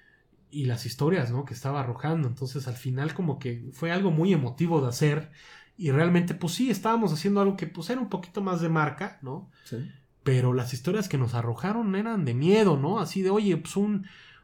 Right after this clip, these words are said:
Speaker 1: un cuate que, que vino de Latinoamérica, eh, que se saltó el servicio militar y que si se regresa a su país, lo que, lo encarcelan, ¿no? Y es jugador profesional de este equipo. Y así como de,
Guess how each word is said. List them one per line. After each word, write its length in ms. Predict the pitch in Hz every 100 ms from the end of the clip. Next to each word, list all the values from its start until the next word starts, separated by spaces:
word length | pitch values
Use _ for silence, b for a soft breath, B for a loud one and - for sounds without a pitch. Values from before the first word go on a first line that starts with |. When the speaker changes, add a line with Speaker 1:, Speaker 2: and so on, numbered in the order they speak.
| B
Speaker 1:
un 180 | 190 196
cuate 460 | 190 202 208 190
que, 360 | 180 143 131 131
que 240 | 139 131 135
vino 260 | 180 202
de 540 | 160 143 139 135 135 131
Latinoamérica, 1300 | 123 143 139 147 190 214 214 208 196 156 151 123 B B B -
eh, 440 | 135 131 131 127 123
que 120 | 135
se 120 | 135
saltó 260 | 139 135 180
el 40 |
servicio 360 | 175 160 190 170
militar 480 | 139 123 120 170 185
y 80 | -
que 100 | 127
si 120 | 127
se 120 | 135
regresa 280 | 123 147 165
a 100 | 156
su 60 |
país, 440 | - 120 147 175 -
lo 140 | 123
que, 120 | 127
lo 80 | 123
encarcelan, 680 | 123 131 135 269 320 226 120
¿no? 220 | 127 208 B B
Y 60 | 165
es 80 | 156
jugador 300 | 160 160 175
profesional 640 | 165 139 135 151 180 208
de 180 | 151 143
este 180 | 175 185
equipo. 260 | 180 240 196
Y 40 |
así 120 | 180 -
como 220 | 196 160
de, 160 | 135